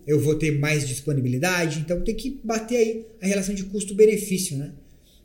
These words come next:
E uma outra, uma outra vantagem, às vezes, é, "Ah, eu preciso renovar todo o meu parque de servidores, né? Preciso renovar toda a minha frota de servidores. Quanto isso aí vai me custar?" "Ah, vou ter que desembolsar agora trezentos mil reais, quinhentos mil reais."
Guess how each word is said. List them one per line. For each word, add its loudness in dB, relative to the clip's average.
E -8
uma 2
outra, 4
uma 0
outra 0
vantagem, -2
às 0
vezes, 0
é, -2
"Ah, 0
eu 0
preciso -4
renovar 2
todo 0
o -2
meu 0
parque -6
de -8
servidores, -4
né? -8
Preciso -8
renovar -6
toda -6
a -8
minha -6
frota -8
de -10
servidores. 0
Quanto 4
isso 0
aí 6
vai 4
me 0
custar?" -6
"Ah, -6
vou -2
ter -2
que -6
desembolsar 2
agora 0
trezentos 6
mil 4
reais, 2
quinhentos -2
mil 0
reais." -4